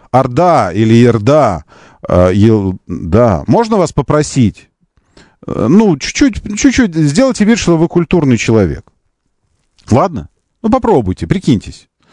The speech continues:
Вот. И, и дальше приводятся примеры. Трэшовый, ибо конкурентом Кодиак является Манжаро или гак G S восемь.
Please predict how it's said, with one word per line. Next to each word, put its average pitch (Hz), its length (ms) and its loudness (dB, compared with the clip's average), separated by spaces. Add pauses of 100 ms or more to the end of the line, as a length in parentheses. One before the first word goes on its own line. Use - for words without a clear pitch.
(480)
Вот. 101 380 0
И, 135 120 2
и 143 240 -4
дальше 180 320 -2
приводятся 156 460 0
примеры. 113 540 0 (320)
Трэшовый, 160 760 0 (240)
ибо 160 240 0
конкурентом 156 720 0
Кодиак 143 680 0 (400)
является 127 880 0 (280)
Манжаро 110 920 2 (120)
или 107 220 2
гак 123 320 0
G 113 200 2
S 104 120 -2
восемь. 107 640 0